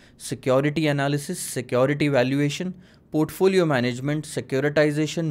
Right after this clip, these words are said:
Mutual Funds, Derivatives Analysis and Valuation, Forex, International Financial Management, Interest Rate Risk Management, Corporate Valuation, Mergers and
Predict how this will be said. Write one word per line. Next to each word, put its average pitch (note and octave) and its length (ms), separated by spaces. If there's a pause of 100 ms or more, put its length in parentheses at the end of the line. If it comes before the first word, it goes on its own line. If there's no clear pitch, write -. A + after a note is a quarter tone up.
(100)
Mutual B2+ 380
Funds, E3 300 (580)
Derivatives D#3 580
Analysis D3 560
and D3+ 80
Valuation, D3 580 (520)
Forex, D3 280 (720)
International C#3 560
Financial D3 560
Management, D#3 420 (180)
Interest C3 500
Rate C3+ 240
Risk C#3+ 180
Management, D#3 540 (120)
Corporate C3+ 400
Valuation, D3 520 (160)
Mergers C#3 400
and C#3+ 100